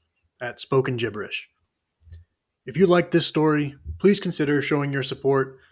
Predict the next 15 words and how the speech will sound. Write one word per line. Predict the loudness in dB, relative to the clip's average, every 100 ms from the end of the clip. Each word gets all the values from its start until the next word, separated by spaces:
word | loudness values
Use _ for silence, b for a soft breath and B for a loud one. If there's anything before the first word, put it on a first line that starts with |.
| b -6
with | -4 -4 -10 _
a | -4
like, | 0 2 0 -6 _ _ -20 _ 0
comment, | 4 4 2 -2 -8 _ _ _ _ -8
share | -2 -2
it | -2
with | -6
some | -6 -4
friends, | -2 -2 -4 -6 -12 -20 _ -20 -20 0
possibly | 2 4 2 0
even | 0 -2
consider | -4 -2 0 0
a | -2
paid | 0 2 2
subscription, | 0 -8 -10 -12 -16 -16